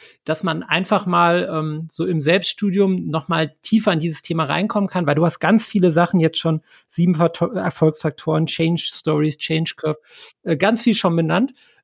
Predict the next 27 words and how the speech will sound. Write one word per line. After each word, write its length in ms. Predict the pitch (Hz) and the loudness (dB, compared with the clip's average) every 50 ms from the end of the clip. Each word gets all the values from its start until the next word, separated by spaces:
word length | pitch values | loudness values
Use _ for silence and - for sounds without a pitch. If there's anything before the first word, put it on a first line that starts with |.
| _ - | _ -2
Ähm, 300 | 165 165 175 180 - - _ | 0 0 0 0 -4 -4 _
aber 180 | - 170 175 | 0 0 2
was 200 | 160 214 226 226 | 2 2 2 2
wäre 120 | - 220 190 | 2 2 2
sowas, 420 | 165 190 185 190 190 180 - - | 2 2 2 2 2 0 -2 -4
ähm, 480 | 190 175 165 160 160 160 160 156 156 143 _ _ _ | -4 -4 -4 -2 -2 -4 -6 -8 -10 -12 _ _ _
wo 120 | - 156 | -4 -4
du 60 | 151 151 | -2 0
sagen 240 | 143 165 160 170 | 2 2 2 2
würdest, 280 | 165 160 156 - - - | 2 0 -2 -4 -4 -4
das 160 | 160 156 - | -4 -4 -4
ist 80 | 165 - | -4 -4
so 120 | - 160 | -4 -6
für 180 | 143 - - 156 | -2 -2 0 0
den, 280 | 156 156 151 156 165 | 0 0 -2 -2 -4
für 200 | - - - 156 | -8 -8 -6 -4
den, 300 | 143 151 151 147 147 147 | -4 -2 -2 -4 -4 -6
für 180 | 143 - - 151 | -8 -8 -8 -6
den 200 | 147 156 - - | -6 -6 -4 -2
Einsteiger 560 | - 170 185 185 - - 185 165 160 156 151 | -2 0 0 0 0 0 2 2 2 2 0
vielleicht 400 | 151 - 160 143 151 151 147 - | 0 -2 -2 -2 -2 -2 -2 -2
mal 220 | 160 147 147 143 151 | -2 -2 0 0 -2
ein 180 | - 185 160 | -2 -4 -4
gan-, 320 | 143 151 151 160 160 160 165 | -2 -2 -2 -2 -2 -4 -4
ein 80 | 143 | -4
ganz 280 | 135 160 160 156 - - | -2 -2 -2 -2 -2 -2
guter, 500 | - 170 160 - 175 160 151 143 139 | -2 -2 0 2 2 4 2 2 -2